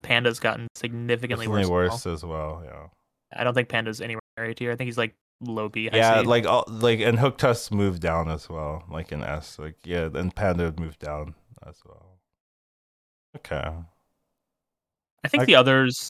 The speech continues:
Speaker 1: I, to, I don't, I don't know. I, I've only played one game of Greybow,
Speaker 2: Yeah, I,
Speaker 1: but
Speaker 2: I,
Speaker 1: I've
Speaker 2: I
Speaker 1: had a
Speaker 2: was
Speaker 1: lot of
Speaker 2: looking at
Speaker 1: Greybow in my
Speaker 2: Greybow
Speaker 1: lobbies, and they
Speaker 2: too.
Speaker 1: never do well.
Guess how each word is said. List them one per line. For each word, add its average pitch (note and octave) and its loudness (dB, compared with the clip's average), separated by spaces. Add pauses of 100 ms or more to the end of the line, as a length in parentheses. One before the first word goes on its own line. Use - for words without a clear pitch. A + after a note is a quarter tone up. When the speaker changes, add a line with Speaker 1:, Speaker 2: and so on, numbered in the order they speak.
(120)
Speaker 1:
I, - 0 (160)
to, D3+ -4
I - -2
don't, C#3+ 2
I C3 -2
don't A#2 -8
know. A2+ -12 (160)
I, C3+ 4 (1300)
I've C#3+ 10
only G#3 10
played D#3+ 8
one A2 -2
game A2 0
of A2+ -6
Greybow, A#2+ 2 (200)
Speaker 2:
Yeah, A2+ 6
I, B2+ 6
Speaker 1:
but B2+ 8
Speaker 2:
I, C3 8
Speaker 1:
I've C3 6
Speaker 2:
I E3+ 8
Speaker 1:
had D3+ 12
a D#3+ 12
Speaker 2:
was D3+ 6
Speaker 1:
lot C3+ 12
of B2 6
Speaker 2:
looking B2 8
at B2 10
Speaker 1:
Greybow A#2 6
in A#2 8
my A#2 8
Speaker 2:
Greybow A#2 6
Speaker 1:
lobbies, G#2+ 4
and G2+ 6
they - 8
Speaker 2:
too. A#2 4
Speaker 1:
never G#2 0
do G2+ -4
well. G2+ -2